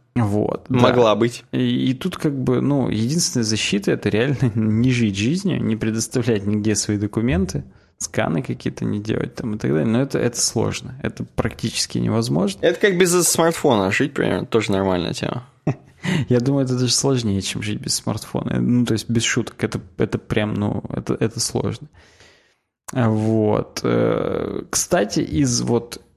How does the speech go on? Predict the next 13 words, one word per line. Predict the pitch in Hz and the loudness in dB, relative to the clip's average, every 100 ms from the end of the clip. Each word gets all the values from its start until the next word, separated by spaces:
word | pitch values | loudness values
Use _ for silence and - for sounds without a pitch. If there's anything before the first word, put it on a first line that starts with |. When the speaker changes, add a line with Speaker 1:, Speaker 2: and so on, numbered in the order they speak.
| _ _ - | _ _ -12
Speaker 1:
э, | 101 - - 113 107 - - - | -8 -8 -4 -2 -2 -4 -6 -4
таких | 117 110 110 - | -4 -4 -6 -2
тем, | 139 190 233 - - _ - _ _ _ _ _ | 0 0 -2 -10 -20 _ -20 _ _ _ _ _
э, | 117 | 0
у | 110 - | 0 0
меня | 120 113 127 208 | 2 2 2 2
есть | 143 147 - - | 0 0 -4 -4
на | 117 107 107 | -2 0 -2
почте | - 107 - - | 0 0 -2 -6
электронная | - - 117 107 104 | -8 -6 -2 -2 -2
цифровая | 101 - 113 120 120 | -4 -4 -2 0 0
подпись, | 131 131 - - | -2 -4 -6 -6
например. | - - - - 127 | -6 -8 -10 -10 -12